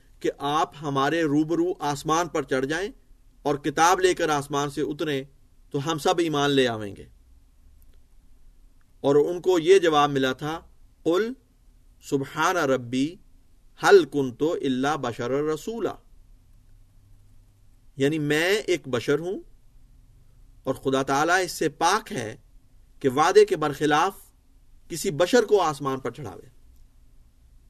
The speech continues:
حالانکہ وہ وعدہ کر چکا ہے کہ تمام بشر زمین پر ہی اپنی زندگی بسر کریں گے۔ لیکن حضرت مسیح کو خدا نے آسمان پر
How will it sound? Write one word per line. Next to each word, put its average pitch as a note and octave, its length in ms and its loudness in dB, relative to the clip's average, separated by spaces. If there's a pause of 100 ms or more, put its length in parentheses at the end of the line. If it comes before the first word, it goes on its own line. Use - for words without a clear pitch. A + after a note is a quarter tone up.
(540)
حالانکہ D#3 340 0
وہ D3+ 180 2
وعدہ E3 340 2
کر A3 120 -2
چکا - 320 -4
ہے C3 200 -4 (460)
کہ C#3+ 100 0
تمام D#3 460 0
بشر D3+ 340 -2 (500)
زمین D3+ 500 -2
پر G#3 160 0
ہی G3 160 2
اپنی D#3 220 -4
زندگی C3 340 -4
بسر A#2 180 -8
کریں - 300 -14
گے۔ - 60 -20 (2000)
لیکن D#3+ 420 4 (600)
حضرت C#3+ 240 -2
مسیح E3+ 260 -2
کو F#3+ 180 4
خدا D3+ 240 4
نے E3 120 -2
آسمان D3 580 -2
پر D#3 220 -2